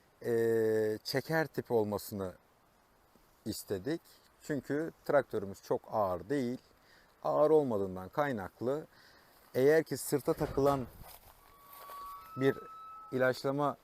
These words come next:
sistemimiz olmuş olsaydı belki traktörümüzün önünü kaldırabilir, doğru ilerle-, ilerleyemiyor olabilirdik. Biz de ikinci el Ertanlar ma-, marka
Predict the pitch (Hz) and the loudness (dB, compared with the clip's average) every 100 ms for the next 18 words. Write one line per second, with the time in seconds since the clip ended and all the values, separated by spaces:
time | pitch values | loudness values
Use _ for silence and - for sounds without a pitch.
0 | - - - 117 123 110 101 104 98 92 | -20 -18 -14 -6 -2 -2 0 0 -2 -4
1 | 98 87 101 87 98 156 - - - - | -6 -4 -4 -4 -2 -4 -4 -18 -20 -20
2 | - 135 98 127 117 107 107 104 101 120 | -6 -4 -4 -2 0 0 0 -4 -4 -2
3 | 113 110 - 113 104 92 92 135 110 110 | -2 -4 -2 0 0 -2 -2 -2 2 2
4 | 101 120 135 - 107 107 104 104 - 110 | 4 2 -2 -4 -4 -2 -2 -6 -8 -4
5 | 107 104 101 117 117 101 127 120 117 110 | -2 0 0 0 -2 -2 0 2 2 2
6 | 92 85 147 - - _ _ _ _ _ | -2 -2 -6 -8 -20 _ _ _ _ _
7 | _ _ _ _ _ _ 160 143 98 110 | _ _ _ _ _ _ -4 -2 0 0
8 | 143 190 - - - - - _ - 156 | 0 -6 -20 -20 -20 -20 -20 _ -10 -4
9 | 147 123 113 135 147 139 120 135 135 131 | 0 2 2 2 4 2 4 0 2 2
10 | 120 101 - 110 101 90 - 151 | 2 -2 -2 -2 -2 0 0 0